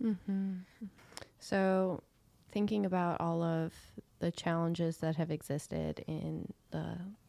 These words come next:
past few decades of civil war and, um, just also the displacement that kind of happens from that, Ebola, covid, and the like.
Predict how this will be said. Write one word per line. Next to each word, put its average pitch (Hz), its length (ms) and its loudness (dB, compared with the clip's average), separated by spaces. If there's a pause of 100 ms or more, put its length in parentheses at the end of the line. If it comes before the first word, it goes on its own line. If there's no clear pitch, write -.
(400)
past 156 320 -6
few 160 100 -4
decades 156 540 -4
of 160 240 -4
civil 165 340 -4
war 220 460 6
and, 156 380 0 (420)
um, 156 480 -2 (420)
just - 400 -6
also 160 640 0 (180)
the 143 340 2
displacement 165 720 2
that 151 340 2
kind 160 240 4
of 151 140 2
happens 156 600 0
from 170 380 4
that, 156 340 4 (360)
Ebola, 160 640 2
covid, 147 500 0 (240)
and 170 140 0
the - 40 -2
like. 147 380 -4